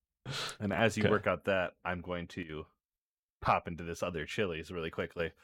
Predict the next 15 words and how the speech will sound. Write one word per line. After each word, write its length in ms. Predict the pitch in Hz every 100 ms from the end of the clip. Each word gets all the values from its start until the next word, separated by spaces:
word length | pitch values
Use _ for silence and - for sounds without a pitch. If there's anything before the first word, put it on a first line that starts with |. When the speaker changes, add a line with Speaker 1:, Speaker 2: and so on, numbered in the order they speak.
| -
Speaker 2:
Yes, 280 | 110 - -
yes, 260 | 98 -
yes. 340 | 104 101 - - _ _ _ _ _ _ _ _ _
Speaker 1:
So 160 | - 110
this 220 | 104 131
is 100 | 139
what 140 | 123 92
you've 160 | 90
been 100 | 82
doing 220 | 80 80
for 140 | 73 87
the 40 |
past, 400 | 80 80 80 - - - 82
uh, 140 | 76 -
eight 240 | 110 101